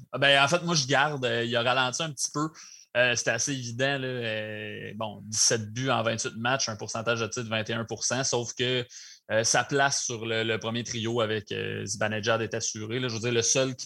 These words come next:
peut le, le déloger de, de là, c'est Alexis Lafrenière. Il joue dix minutes par match. Donc, euh, Alexis Lafrenière, f-, f-, un petit peu, euh, un petit peu, euh, si vous me permettez le mot anglais, irrelevant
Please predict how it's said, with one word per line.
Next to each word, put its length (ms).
peut 160
le, 300
le 120
déloger 580
de, 220
de 140
là, 280
c'est 200
Alexis 300
Lafrenière. 500
Il 100
joue 160
dix 160
minutes 300
par 160
match. 320
Donc, 240
euh, 260
Alexis 240
Lafrenière, 460
f-, 260
f-, 260
un 140
petit 180
peu, 280
euh, 140
un 40
petit 140
peu, 260
euh, 380
si 160
vous 20
me 40
permettez 300
le 220
mot 180
anglais, 320
irrelevant 600